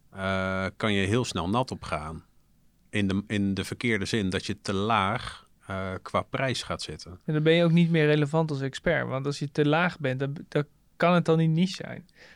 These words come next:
Speaker 2: Als ik naar de Volvo-specialist ga, is die vaak
Speaker 1: Ja.
Speaker 2: duurder dan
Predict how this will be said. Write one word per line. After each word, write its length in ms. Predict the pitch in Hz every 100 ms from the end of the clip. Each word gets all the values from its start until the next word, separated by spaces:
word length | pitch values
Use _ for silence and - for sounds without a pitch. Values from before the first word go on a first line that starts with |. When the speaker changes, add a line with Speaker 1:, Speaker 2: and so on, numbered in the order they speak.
| -
Speaker 2:
Als 140 | 151
ik 100 | 165
naar 140 | 160 165
de 60 |
Volvo-specialist 1000 | 151 180 185 156 143 - 135 131 127 127
ga, 100 | -
is 100 | 139
die 180 | 151 156
vaak 220 | 151 143
Speaker 1:
Ja. 60 | 135 139 190
Speaker 2:
duurder 340 | 156 117 131
dan 300 | 135 127 127